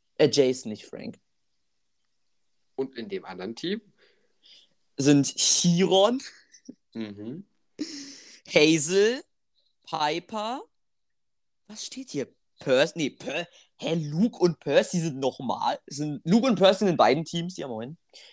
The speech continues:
Speaker 1: Ähm,
Speaker 2: Ah, doch, die waren noch zweimal da.
Speaker 1: ja, ja, Thalia und Clarisse und Frank.
Speaker 2: Okay, ich würd sagen Team eins.
Speaker 1: Team eins, warum?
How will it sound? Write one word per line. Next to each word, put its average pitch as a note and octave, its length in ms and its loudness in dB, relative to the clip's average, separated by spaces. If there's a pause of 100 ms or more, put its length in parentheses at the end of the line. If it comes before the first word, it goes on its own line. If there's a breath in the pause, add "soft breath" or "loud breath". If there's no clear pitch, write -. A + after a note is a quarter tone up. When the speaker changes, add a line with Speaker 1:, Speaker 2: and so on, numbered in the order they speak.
(280 soft breath)
Speaker 1:
Ähm, C#3+ 400 4
Speaker 2:
Ah, C#3 140 6
doch, C#3 240 0
die C#3+ 100 -20
waren C#3+ 160 -2
noch C#3+ 160 -8
zweimal B2 360 -6
da. G2+ 240 -12 (460)
Speaker 1:
ja, E3 140 2
ja, D#3+ 120 4
Thalia D#3+ 600 -2
und F3 200 -6
Clarisse C3 640 -4
und D3 120 -8
Frank. A#2 500 -4 (1600)
Speaker 2:
Okay, A#2 480 -4 (480)
ich A2+ 80 -20
würd A#2 100 -14
sagen B2+ 380 -2
Team A#2 280 -12
eins. F#2 560 -14 (1300)
Speaker 1:
Team D#3+ 220 -4
eins, C#3+ 420 -2
warum? A#2+ 480 -2